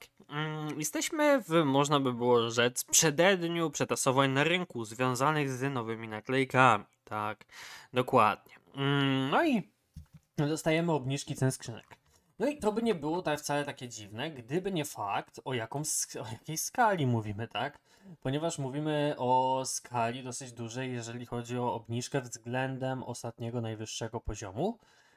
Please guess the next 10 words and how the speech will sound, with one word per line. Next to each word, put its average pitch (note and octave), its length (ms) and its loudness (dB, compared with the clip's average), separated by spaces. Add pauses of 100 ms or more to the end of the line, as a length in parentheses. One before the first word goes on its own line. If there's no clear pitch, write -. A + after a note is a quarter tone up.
(120)
E, B2 400 0
tutaj, B2+ 560 -6
mm, C#3+ 360 -6
rzeczywiście B2 440 -8
ten A#2 160 -4
spadek B2 380 0
jest, A2+ 160 -6
można A#2+ 300 -2
powiedzieć, A#2 440 -8 (140)
no, D3+ 280 0